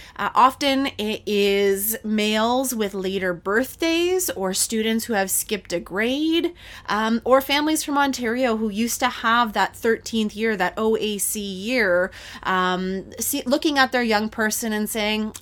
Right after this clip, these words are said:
"I was barely ready at nineteen. How is my kid ready at seventeen or eighteen?" So that lack of maturity is also something that parents are identifying, um, or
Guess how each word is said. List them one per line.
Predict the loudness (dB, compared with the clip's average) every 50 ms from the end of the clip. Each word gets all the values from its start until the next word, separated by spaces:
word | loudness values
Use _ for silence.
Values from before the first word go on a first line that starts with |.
| -8 -8
"I | -4 2 4 4 4 4
was | 4 4 4 2 2
barely | 0 -2 0 0 0 0 0 -2 0
ready | 2 4 4 4 4 2 2 4 2
at | 2 2
nineteen. | 2 0 0 0 -2 -4 -4 -2 0 0 0 0 0 -2
How | -2 -2 0 0
is | 0 0 0
my | 0 -2 -2
kid | -2 -4 -4 -4 -2 -2
ready | 0 0 0 0 0 -2
at | -2 -4
seventeen | -6 -8 -6 -6 -6 -8 -6 -6 -8 -6 -6
or | -6 -6 -8 -6
eighteen?" | -6 -8 -8 -8 -10 -10 -10 -10 -10 -12 -14 -12 -6
So | -2 0 0 0 0 -6 -16 -18 -18 -8 4
that | 6 6 6 8
lack | 8 8 8 8 6
of | 0 0
maturity | 2 0 0 0 -2 0 2 2 2 2 2 2
is | 2 2 2 2 0 0
also | 2 2 2 2 2 2 2 2
something | 0 2 0 0 -2 0 -4 -2 -2 0
that | -2 -4 -4
parents | -6 -6 -4 -4 -2 -4 -4 -4
are | -4 -2
identifying, | -2 -2 -4 -4 -6 -6 -6 -8 -8 -4 -2 -2 -2 -2 -2 -2 -2 -2 -4 -4 -8 -14 -20 -20 -20 -20 -10 -4
um, | -2 2 4 4 4 4 2 -2 -4 -8 -18 -20 -6
or | -2 2 4 6